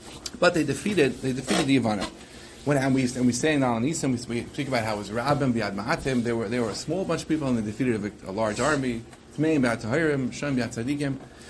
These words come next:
The odds were stacked against them, but anyway, they were, they were able to win.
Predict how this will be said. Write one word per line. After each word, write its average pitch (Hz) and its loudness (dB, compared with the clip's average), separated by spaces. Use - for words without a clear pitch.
The 151 6
odds 214 6
were 170 0
stacked 170 2
against 165 0
them, 143 0
but 127 -4
anyway, 151 4
they 131 4
were, 127 4
they 131 2
were 127 4
able 117 2
to - -6
win. 87 -6